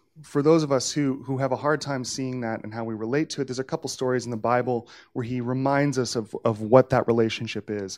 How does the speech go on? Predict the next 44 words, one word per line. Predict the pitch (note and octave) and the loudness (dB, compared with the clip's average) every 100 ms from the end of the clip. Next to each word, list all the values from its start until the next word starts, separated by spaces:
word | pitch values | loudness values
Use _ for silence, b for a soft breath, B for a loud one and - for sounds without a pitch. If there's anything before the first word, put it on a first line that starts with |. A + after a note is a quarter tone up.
| B B B | B B B
And | A#2+ | 0
today | D3+ | 4
I | D3+ | 6
want | D3 C#3 | 4 2
to | |
look | C#3+ D#3 | 4 2
at | C#3 | 0
one | B2+ C3 C3 | 0 2 2
of | |
those | A#2 G#2+ | 2 0
stories | - G#2+ G#2 | 0 -2 -2
in | A#2 | -2
the | A2 | 2
book | B2+ - | 2 2
of | A2 | -2
Micah. | A#2 A2 G#2+ - - _ b b - | 0 0 -4 -10 -12 _ b b -4
Um, | A2 G#2 | -2 -2
if | G#2 | 0
you'll, | C#3+ C3+ | 4 4
if | C3+ - | 2 4
you | C#3+ | 6
have | C#3+ | 6
your | |
Bibles, | C3 C3 B2+ C3 - | 8 6 6 2 2
open | C#3 D3 B2+ | 2 4 2
up | B2+ - b b b | 0 -4 b b b
with | B2+ D#3 D3 | 4 4 6
me | D3 C#3+ | 2 2
to | C3 | 0
the | |
book | B2+ C3 | 0 0
of | B2 | -2
Micah, | B2 B2 C3 A#2+ B2 | -2 0 0 0 -2
and | B2 | -2
I'm | |
gonna | B2+ B2+ | 0 -2
read | A#2+ C#3 D#3 D3 | 0 2 4 2
a | - A#2 | -2 -4
couple | - - B2+ B2 | -2 2 4 2
of, | - - - | -2 -16 -12
a | A2+ | -4
couple | C#3+ B2 | 0 2
of | - | 2
passages. | B2 A2+ A#2 G2+ G2+ - | 0 0 -2 -6 -6 -8